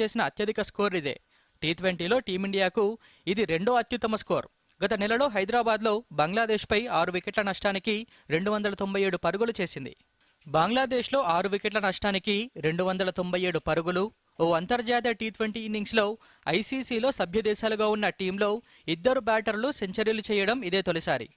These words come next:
ఈ ఏడాది చైనాపై జపాన్, రెండు వేల ఇరవై రెండులో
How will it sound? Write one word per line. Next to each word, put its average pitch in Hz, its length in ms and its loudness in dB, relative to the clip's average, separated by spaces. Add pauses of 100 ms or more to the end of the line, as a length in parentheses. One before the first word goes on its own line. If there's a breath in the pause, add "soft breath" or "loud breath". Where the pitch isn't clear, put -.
(160)
ఈ 160 60 0 (120)
ఏడాది 180 460 2
చైనాపై 202 440 2
జపాన్, 185 440 0 (140)
రెండు 170 200 2
వేల 214 140 2
ఇరవై 196 240 0
రెండులో 208 460 2